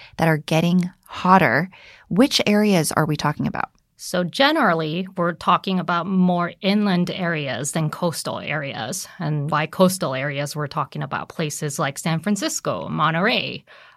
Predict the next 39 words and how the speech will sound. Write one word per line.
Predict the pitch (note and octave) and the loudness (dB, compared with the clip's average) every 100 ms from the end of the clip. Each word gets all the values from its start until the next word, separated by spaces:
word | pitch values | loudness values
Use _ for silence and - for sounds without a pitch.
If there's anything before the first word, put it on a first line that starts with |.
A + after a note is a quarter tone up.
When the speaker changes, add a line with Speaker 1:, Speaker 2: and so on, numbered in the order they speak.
| - | -4
Speaker 2:
And | F#3 F3 | 0 4
among | E3+ F#3+ F#3 | 6 6 4
the | |
inland | F3+ - A#3 A#3+ F#3 E3+ C#3+ | 2 4 6 6 6 4 0
communities, | - F3+ E3 D#3 D#3 D#3+ F#3+ - | 0 2 4 2 0 -2 -4 -2
we're | E3 | -2
talking | E3 E3 - E3 | 0 -2 0 0
more | E3 E3 D#3 | 2 2 2
about | D#3 D3 - | 2 -2 -2
suburban | - E3 F#3 B3+ B3 B3 B3+ | -2 0 4 4 4 2 0
and | - F3 E3+ | 0 0 2
rural | F#3+ G3+ | 2 2
communities. | F#3 F3+ D3+ D3 C#3 C#3 C#3 - - - _ | 2 0 0 -2 -6 -10 -12 -14 -18 -20 _
And | E3 D#3+ D3+ D#3 | 2 4 4 0
in | E3 F#3+ E3+ | -2 0 4
those | E3+ G3 G3 | 6 6 2
places, | G3 E3 - D#3+ D#3+ D#3 | 0 -2 -2 -4 -4 -4
uh, | C#3+ C#3+ C#3+ | 0 2 2
housing | F3+ F3 E3 E3 D#3+ | 2 2 2 -4 -4
prices | F3+ D3+ - E3 F3+ - - | -2 -4 -4 -6 -6 -8 -6
tend | F3+ E3 | -2 0
to | E3 | 0
be | F#3 | 0
a | D#3+ | -2
lot | E3 D3+ - | 0 -2 -2
cheaper. | - E4+ G3 - - - - | -2 0 -2 -4 -6 -14 -8
So | - E3 D#3+ D#3+ | 0 2 2 2
Roseville | F3+ G#3+ A#3+ - - D#3 D3 C#3 D3+ F#3 - _ | 4 6 6 4 2 2 2 0 -2 -6 -14 _
is | F#3+ D#3+ | -2 0
one | D#3+ E3+ | 2 2
of | D#3+ | 0
the | D#3 | -2
cities | F#3 E3+ D3+ | -2 -2 -2
that | E3+ | 0
I | D3+ | 2
mentioned | D3+ D#3+ E3 - D#3 | 2 2 0 0 0
in | C#3+ | -2
the | C#3 | -2
story, | - B3 A#3+ D#3+ D3 F3+ | -2 2 4 2 0 -4